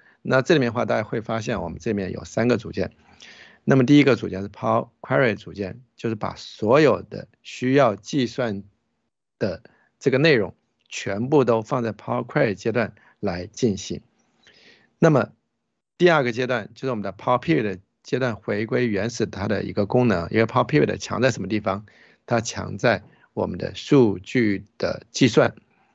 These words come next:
那么计算的话，我们交给 Power Pivot 的组件来完成。那最后的视觉对象的话是 Power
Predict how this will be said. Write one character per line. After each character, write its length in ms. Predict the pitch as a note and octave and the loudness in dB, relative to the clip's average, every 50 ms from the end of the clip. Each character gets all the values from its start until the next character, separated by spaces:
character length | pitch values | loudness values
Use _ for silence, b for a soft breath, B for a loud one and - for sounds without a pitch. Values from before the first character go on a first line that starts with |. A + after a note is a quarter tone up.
| _ _ _ | _ _ _
那 120 | - - C#3 | 0 2 2
么 80 | B2+ | 2
计 180 | G#2+ - - D3 | 0 0 -2 0
算 160 | - E3+ D3 | 2 0 0
的 80 | A#2+ G2 | 0 -2
话， 100 | F#2+ G2 | -6 -10
我 40 | |
们 100 | F#2+ F2 F2 | -10 -10 -14
交 280 | - - B2+ A#2+ A#2+ | -10 -6 -4 -2 -2
给 200 | A#2+ A#2 F#2 - - _ | -2 -4 -6 -8 -10 _
Power 240 | - - G2+ G2+ | -8 -8 -8 -8
Pivot 240 | G#2 - B2 B2 A#2 | -4 0 0 0 0
的 100 | - G2+ | 0 -4
组 180 | F#2 - - - | -10 -12 -14 -12
件 180 | - F#2 F2+ | -10 -8 -8
来 100 | E2 E2 | -6 -6
完 140 | D#2+ E2 F#2 | -6 -6 -6
成。 220 | F2+ - F2 E2+ - B B B B B B B | -6 -8 -8 -10 -10 B B B B B B B
那 140 | B B2+ B2 | B 2 2
最 160 | A2 A#2+ C#3+ | 4 4 4
后 140 | C3+ C#3 B2 | 4 6 4
的 80 | G#2 F2 | 2 0
视 160 | - - B2+ | 0 0 0
觉 100 | A2+ G2+ | 0 0
对 160 | G2 - G#2 | 0 -2 -2
象 160 | - A#2+ G2+ | -2 -4 -4
的 60 | G2 | -4
话 160 | F2+ G2+ G2+ F#2 | -4 -6 -6 -4
是 120 | G2 G2+ | -4 -8
Power 380 | - - - A2 G#2+ G#2+ G#2+ | -8 -4 -2 2 2 2 2